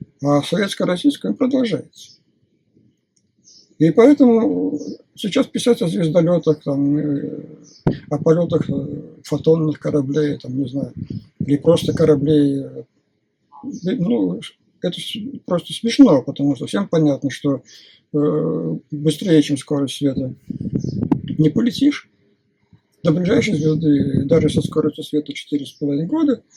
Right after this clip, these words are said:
на далё-, далёким звёздам это вообще тысячи и миллионы лет. Поэтому говорить, э,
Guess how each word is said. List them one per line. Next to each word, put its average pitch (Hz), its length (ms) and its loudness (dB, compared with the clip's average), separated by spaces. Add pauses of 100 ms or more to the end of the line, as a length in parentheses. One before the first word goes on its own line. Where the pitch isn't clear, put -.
(440)
на 165 80 4
далё-, 165 720 4
далёким 170 420 4
звёздам 135 460 0
это 143 120 -8
вообще 240 640 0 (120)
тысячи - 360 -4
и 185 40 -4
миллионы 180 440 0
лет. 175 140 0 (720)
Поэтому 202 380 -2
говорить, 190 460 -2
э, 165 340 -2